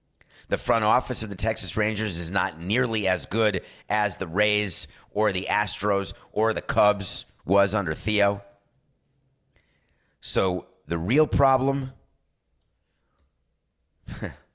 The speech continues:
you know what the real problem is. It's the real problem for twenty-seven of the teams. We all think we're smarter than we are, and then it ends up costing us. So what are the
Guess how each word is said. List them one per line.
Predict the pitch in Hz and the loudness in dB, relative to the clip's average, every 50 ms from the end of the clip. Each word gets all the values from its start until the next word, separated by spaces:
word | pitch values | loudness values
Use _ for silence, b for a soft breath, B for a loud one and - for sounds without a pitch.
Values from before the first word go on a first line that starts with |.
| _ _ _ _ _ _ _ _ _ _ _ _ _ _ _ _ - | _ _ _ _ _ _ _ _ _ _ _ _ _ _ _ _ -12
you | 67 67 | -10 -10
know | 62 53 | -10 -10
what | 50 - | -12 -14
the | - - | -14 -14
real | 50 50 50 | -12 -12 -12
problem | - 50 50 50 - - 50 | -10 -10 -10 -12 -12 -14 -14
is. | 50 - - - - _ _ _ _ _ _ _ _ _ _ | -12 -10 -12 -12 -14 _ _ _ _ _ _ _ _ _ _
It's | - - | -16 -14
the | - 58 | -10 -6
real | 73 71 58 | -6 -4 -4
problem | - - 60 57 65 62 60 53 | -2 -2 -2 -2 -2 -4 -6 -10
for | - - - 55 50 - _ _ _ _ _ _ _ _ _ _ _ _ _ _ _ _ _ _ _ _ _ _ | -14 -12 -12 -12 -12 -14 _ _ _ _ _ _ _ _ _ _ _ _ _ _ _ _ _ _ _ _ _ _
twenty-seven | - - - 85 80 78 76 73 71 - - _ _ _ - - - 76 73 71 76 73 | -10 -8 -8 -6 -8 -8 -8 -10 -12 -14 -16 _ _ _ -8 -4 -2 -2 -2 -2 -4 -6
of | 73 | -6
the | 71 73 | -6 -6
teams. | - - 95 110 104 73 - - - - _ _ _ _ _ _ - b b b b b b b b b - | -6 -6 -6 -6 -6 -8 -10 -12 -12 -12 _ _ _ _ _ _ -20 b b b b b b b b b -6
We | 78 87 | -2 0
all | 92 95 92 | 2 2 0
think | - - 95 92 - | 0 -2 -6 -6 -4
we're | 85 80 | -4 -4
smarter | - - - 80 76 78 73 | -4 -4 -2 -2 -4 -4 -4
than | 69 71 67 | -6 -8 -8
we | 67 65 | -8 -8
are, | 58 50 50 - - - _ _ _ _ _ _ _ _ _ _ _ _ _ _ _ - | -8 -8 -10 -10 -12 -16 _ _ _ _ _ _ _ _ _ _ _ _ _ _ _ -12
and | 73 78 | -8 -6
then | 78 73 | -6 -6
it | 71 67 | -6 -8
ends | 67 65 62 71 | -8 -10 -10 -10
up | 67 - - | -10 -10 -8
costing | - - - - - - - | -6 -6 -6 -6 -8 -12 -14
us. | - - - - - - _ _ _ _ _ _ _ _ _ _ _ _ _ _ _ - B B B B B B B B B | -12 -12 -10 -10 -12 -14 _ _ _ _ _ _ _ _ _ _ _ _ _ _ _ -20 B B B B B B B B B
So | - - 135 | -4 -2 0
what | 131 147 160 160 | 2 4 4 4
are | |
the | 135 131 123 120 | 4 2 0 -2